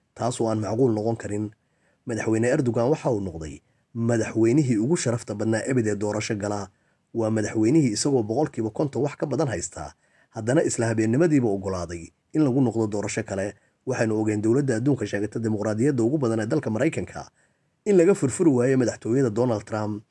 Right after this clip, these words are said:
halka madaxweyne Erdogan, iyadoo saacadda aan idinla hadlayo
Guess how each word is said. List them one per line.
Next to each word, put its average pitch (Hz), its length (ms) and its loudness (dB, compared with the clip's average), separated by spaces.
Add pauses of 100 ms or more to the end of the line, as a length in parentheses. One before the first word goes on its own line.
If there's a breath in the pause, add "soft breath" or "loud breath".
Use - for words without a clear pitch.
(280)
halka 117 220 -4
madaxweyne 107 400 0
Erdogan, 98 500 -2 (1300 soft breath)
iyadoo 175 280 4
saacadda 160 480 0
aan 143 140 2
idinla 170 200 4
hadlayo 135 360 2